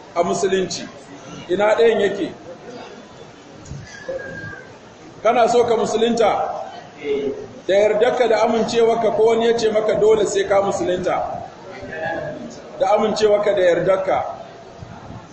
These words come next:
Ashhadu an la ilaha illallah wa ashhadu anna Muhammadan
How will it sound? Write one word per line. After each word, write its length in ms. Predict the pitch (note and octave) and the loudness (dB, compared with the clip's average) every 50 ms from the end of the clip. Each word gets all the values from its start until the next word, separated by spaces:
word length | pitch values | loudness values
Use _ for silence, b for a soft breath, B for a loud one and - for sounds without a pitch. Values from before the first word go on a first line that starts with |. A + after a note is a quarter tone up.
| - - - - - - - - - - - - - - - - - | -20 -20 -18 -14 -14 -14 -14 -16 -18 -20 -20 -20 -20 -20 -14 -4 -2
Ashhadu 680 | F#3+ F#3 - - - - G3+ A#3 A#3 F#3 D3 F3 D3+ - - - - - - - - - - - - - - - - - - - D3 - - - - - - - - - - | -2 0 0 -2 -4 0 0 2 2 2 0 -2 -2 -4 -6 -10 -12 -12 -12 -12 -14 -16 -18 -18 -16 -14 -12 -12 -10 -10 -8 -6 -4 -4 -4 -4 -6 -10 -12 -16 -14 -6 -2
an 160 | F3+ G3+ G#3 G#3 G#3+ G#3+ | 0 0 0 0 0 2
la 320 | A3 A3 A3 A3 G#3+ G#3 | 4 4 4 4 2 2
ilaha 880 | G#3 G3 G3 G3+ G#3 G3+ G3+ F3+ G3+ F3+ F3 E3 C#3+ - - - - - - - - - - C#3 C#3+ - - - - - C#3 C#3 C#3 C3+ C3 B2+ B2+ C3 B2+ C3 - - - - - - | 2 2 4 4 4 6 4 4 4 2 2 2 2 0 -2 -4 -6 -10 -12 -14 -18 -16 -14 -14 -14 -12 -10 -10 -8 -6 -6 -6 -8 -10 -12 -12 -10 -8 -8 -6 -8 -8 -10 -14 -6 -2
illallah 1080 | F#3 G#3+ A3 A3 G#3+ G#3+ F#3+ F#3 F#3 F3+ F#3+ G3 G3 F#3 D3+ - - - - - - - - - - - - - - - - - - - - - - - - - | 0 0 2 2 4 4 4 4 2 2 4 4 4 4 4 2 0 -4 -6 -10 -12 -14 -16 -18 -18 -18 -14 -10 -8 -6 -6 -4 -4 -4 -6 -8 -10 -14 -6 -2
wa 180 | D#3 F3+ G3 G3+ | 0 2 4 4
ashhadu 580 | G3 G3 - - - G3+ A3+ G3+ D#3+ D#3 D#3 C#3 - - - - - - - - - - - - - - - - - - - - - - | 2 2 0 -2 0 0 2 2 0 -2 -4 -6 -8 -12 -18 -20 -20 -18 -16 -16 -16 -14 -16 -16 -14 -14 -12 -12 -12 -14 -16 -10 -4 -2
anna 360 | F#3+ A3 A3+ A3+ A3 G#3+ G3+ | 0 0 0 0 0 0 0
Muhammadan 920 | G3 F#3+ F3+ - - G#3 G#3+ G#3+ G#3+ G#3 G#3 G3+ - G3 F#3+ E3+ D3 A#2+ | 0 0 -2 -2 -2 -2 -4 -2 0 2 2 2 4 4 2 2 2 -2